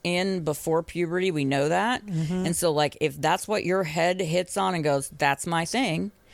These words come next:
Speaker 1: well, when you're thirty-five, that's illegal. And so, like, it's important to have these conversations, like, early.
Speaker 2: Mm-hmm.
Speaker 1: And it helps with so
Speaker 2: Well, and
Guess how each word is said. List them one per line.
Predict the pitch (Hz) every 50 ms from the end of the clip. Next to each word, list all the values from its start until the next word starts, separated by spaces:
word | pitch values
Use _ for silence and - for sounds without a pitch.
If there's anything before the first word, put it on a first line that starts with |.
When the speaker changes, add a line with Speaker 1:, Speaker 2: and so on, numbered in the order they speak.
| - - - - -
Speaker 1:
well, | - 170 165
when | 165 165 160
you're | 151 151
thirty-five, | 139 - - 185 175 160 151 143 - 185 208 233 214 170 143 135 143 165 185 - - - _ _ -
that's | 143 139 131 - - 165
illegal. | 165 170 170 160 131 - - - - 143 - _ _ - - - - _ _
And | - 160 147
so, | - - 156 151
like, | 151 147 143 143 -
it's | - 190 196 - -
important | 190 175 - - - 254 277 277 - 220
to | 196
have | 170 180 202 202 180
these | 196 190 -
conversations, | - 202 196 185 165 165 - - 175 196 - - 160 156 - -
like, | 147 143 139 - - - -
early. | - 147 170 202 262 254 165 - - - - - 147 - _ _ _ -
Speaker 2:
Mm-hmm. | 190 170 156 143 180 175 170 170 170 170 156 - - _ _ _ _ - - - -
Speaker 1:
And | - 165 175 170
it | 156 - -
helps | - 190 196 202 - - -
with | - 185 175
so | - - - 170 175 180 185 180 180 185 180
Speaker 2:
Well, | 185 220 220 214 208
and | 196 214 220 214